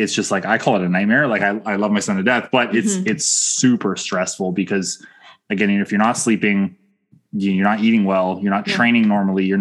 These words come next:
Speaker 1: not really doing things you'd normally do.
Speaker 2: Mm-hmm.
Speaker 1: And it's kinda just like a waiting game to just wait the storm out until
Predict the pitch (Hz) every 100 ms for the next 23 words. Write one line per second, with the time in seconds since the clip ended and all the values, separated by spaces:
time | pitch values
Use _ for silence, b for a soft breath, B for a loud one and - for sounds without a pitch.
0 | 104 104 104 101 90 107 101 101 98 107
1 | 101 98 95 92 92 87 95 127 175 180
2 | 226 196 202 190 95 - 123 113 107 131
3 | 104 101 104 101 92 90 - 92 92 -
4 | _ _ _ _ _ _ _ _ _ _
5 | _ _ 110 113 101 - 107 104 98 92
6 | 90 90 95 87 87